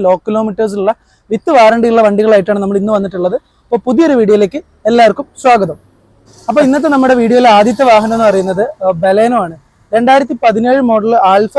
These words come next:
വേരിയന്റ് വരുന്ന വാഹനം, കെ എൽ പതിനൊന്ന് രജിസ്ട്രേഷൻ ആണ്. അതുപോലെ തന്നെ, ആ, ലോ കിലോമീറ്റേഴ്സ് ഓടിയിട്ടുള്ള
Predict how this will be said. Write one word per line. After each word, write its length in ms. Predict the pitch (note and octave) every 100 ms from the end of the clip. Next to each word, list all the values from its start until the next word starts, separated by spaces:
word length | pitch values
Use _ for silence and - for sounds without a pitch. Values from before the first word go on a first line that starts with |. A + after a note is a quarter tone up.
| B3+
വേരിയന്റ് 320 | A3 A3 A3
വരുന്ന 180 | G#3+ G#3 G3
വാഹനം, 260 | F3 F#3+ B3+ _
കെ 60 | G#3
എൽ 80 | A#3 B3
പതിനൊന്ന് 300 | A#3+ B3+ B3
രജിസ്ട്രേഷൻ 400 | F#3+ - A3 A3+
ആണ്. 240 | F#3+ E3 F3+ - _ _ -
അതുപോലെ 320 | G#3+ C4+ C#4+ B3
തന്നെ, 180 | A#3+ D4+ - -
ആ, 80 | G#3 A3
ലോ 80 | A#3+ C4
കിലോമീറ്റേഴ്സ് 460 | C4+ C#4 C4 C#4+ B3
ഓടിയിട്ടുള്ള 340 | A3 G#3 A3